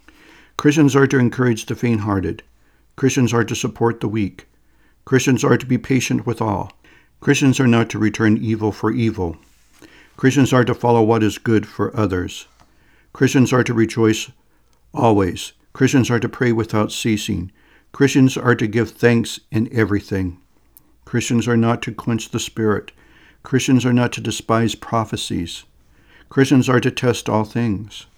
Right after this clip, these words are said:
Christians are to hold firmly to what is good. Christians are to abstain from every form of evil. Paul prays that God will sanctify them completely. Paul prays that these Christians will be blameless at the coming of Jesus Christ.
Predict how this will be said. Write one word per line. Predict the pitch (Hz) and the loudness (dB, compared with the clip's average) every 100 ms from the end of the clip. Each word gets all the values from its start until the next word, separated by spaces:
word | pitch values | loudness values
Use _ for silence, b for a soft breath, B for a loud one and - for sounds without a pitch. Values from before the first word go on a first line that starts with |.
| b b b b | b b b b
Christians | - 131 131 120 | 0 2 2 4
are | 120 | 2
to | 120 104 | 2 -2
hold | 117 110 | -2 -4
firmly | - 139 127 104 98 | -2 0 2 2 0
to | - | -4
what | 95 101 | -4 -2
is | 98 - | -4 -6
good. | - 104 90 - _ _ _ b b b b b b | -4 -2 -2 -6 _ _ _ b b b b b b
Christians | - 123 - 107 | -2 -2 0 -2
are | 113 101 | -2 -2
to | 104 | -4
abstain | 90 - 120 107 101 | -6 -6 0 2 0
from | - 98 117 | -2 -6 -4
every | 117 107 110 | -4 -4 -6
form | - 120 107 90 90 | -4 -2 -2 -2 -4
of | 98 98 | -8 -6
evil. | 98 90 85 - _ _ _ _ _ _ b b b b b b b b b | -4 -4 -10 -14 _ _ _ _ _ _ b b b b b b b b b
Paul | 131 151 | 0 2
prays | - 143 131 120 | 2 4 6 4
that | 107 - | 0 0
God | 113 113 | 0 2
will | 110 | 0
sanctify | - 131 131 110 123 120 | 0 0 0 -2 -2 0
them | 120 117 | 0 -2
completely. | 123 113 117 - 98 92 - _ _ b b b b - | -2 -4 -4 -4 -6 -8 -14 _ _ b b b b 0
Paul | 131 147 | 2 2
prays | - 135 135 131 | 2 4 4 2
that | 107 - | -4 0
these | 131 131 | 0 0
Christians | - 131 - 127 120 | -2 -6 -2 -4 -2
will | 117 | -4
be | 107 104 98 | -4 -4 -4
blameless | 107 120 120 101 98 | -2 0 2 2 -2
at | 95 - | -6 -8
the | |
coming | - 120 110 110 104 | -8 -4 -2 0 -2
of | 92 | -4
Jesus | - 98 110 - | -4 -6 -6 -12
Christ. | - 98 92 - | -6 -4 -4 -10